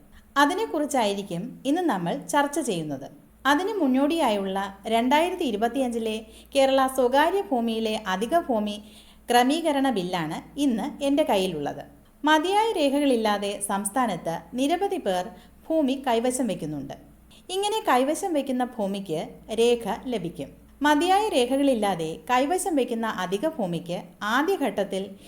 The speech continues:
ഇരുപത്തിയാറ് ലക്ഷം പേർക്ക് രേഖ ലഭിക്കും എന്നാണ് ഇപ്പോൾ ലഭിക്കുന്ന വിവരം. ഇവിടെ വ്യക്തി എന്നതിൽ കമ്പനികളും സ്ഥാപനങ്ങളും ഒക്കെ വരും. ഈ നിയമം നിലവിൽ വന്നിട്ടില്ല, ഉടൻ വരും. നമുക്കറിയാം,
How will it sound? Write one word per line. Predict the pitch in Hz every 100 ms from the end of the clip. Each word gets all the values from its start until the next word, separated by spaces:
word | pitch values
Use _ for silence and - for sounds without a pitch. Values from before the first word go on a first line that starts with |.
| -
ഇരുപത്തിയാറ് | 269 285 349 359 359 339 302
ലക്ഷം | 247 269 247
പേർക്ക് | 180 170 185 - -
രേഖ | 214 262
ലഭിക്കും | 339 233 185 180 185 -
എന്നാണ് | 214 226 156 175 254 - -
ഇപ്പോൾ | 277 320 370
ലഭിക്കുന്ന | 311 240 185 170 165 -
വിവരം. | 262 185 143 - - - - -
ഇവിടെ | 320 349 277 247 - - -
വ്യക്തി | 254 285 294 415
എന്നതിൽ | 381 233 202 170 254 - 262
കമ്പനികളും | 254 262 294 277 254 285 320
സ്ഥാപനങ്ങളും | - 254 233 254 311 214 175 -
ഒക്കെ | 233 220 214
വരും. | 208 147 - - - - _ - - -
ഈ | 339 427
നിയമം | 370 370 349 214 254 - -
നിലവിൽ | 262 311 349 320
വന്നിട്ടില്ല, | 196 196 202 156 139 - - - - - - - 277
ഉടൻ | 311 392 320
വരും. | 185 170 135 - - - 226
നമുക്കറിയാം, | 269 381 359 233 214 165 208